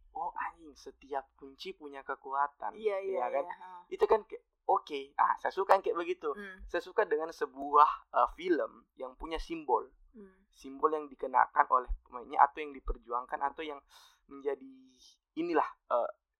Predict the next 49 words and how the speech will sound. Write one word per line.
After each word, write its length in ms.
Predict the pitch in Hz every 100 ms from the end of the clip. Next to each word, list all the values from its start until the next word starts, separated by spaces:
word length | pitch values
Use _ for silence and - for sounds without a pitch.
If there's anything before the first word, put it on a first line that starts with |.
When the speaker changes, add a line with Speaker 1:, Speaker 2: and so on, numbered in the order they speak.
| _
Speaker 1:
kunci 400 | - 151 - -
dari 160 | 151 147
film 160 | 147 147
itu 220 | 160 202
bukan, 320 | 151 151 143 -
bukan 240 | 127 139
karakternya 540 | 135 131 - - 135 165
tapi 240 | 147 180
di 80 | 156
simbol 400 | - 143 139 151
itu. 240 | 135 -
Speaker 2:
Iya, 240 | 160 208 196
iya, 160 | 202
oh. 400 | 180 180 180 185 -
Speaker 1:
Nah, 140 | - -
film 320 | - 123 123
ini 380 | 120 240 131 123 139 _
yang 160 | - 123
menunjukkan 400 | 127 135 - 139
itu, 240 | 185 _ 110
Loki 320 | - - -
and 160 | - 143
Key 260 | 135 151 180
itu 140 | -
adalah 380 | 180 127 120 143 - _ _ _ _
kekuatan 380 | - 139 147 147
utama 300 | 139 143 135
dari 80 | 127
film 160 | 131
ini 100 | 170
adalah 140 | 208 143
kunci-kunci 500 | 123 120 110 117 113
itu, 220 | 127 139
Speaker 2:
Kunci-kunci, 320 | - 202 -
Speaker 1:
kunci-kunci 160 | 185 185 175 175
Speaker 2:
oh. 80 | 185
Speaker 1:
itu. 100 | - -
Ah, 180 | - - _ _ _ _ _
jadi 140 | 151 170
kau 120 | 233
nonton 220 | 240 233
Loki 220 | 160 156
and 140 | 139 139
Key, 80 | -
kan? 140 | 226
Speaker 2:
Nonton, 280 | - 180 185
nonton. 440 | 190 202 - 135 165 208 _ _
Speaker 1:
Kau 160 | - 143
suka? 240 | 190 -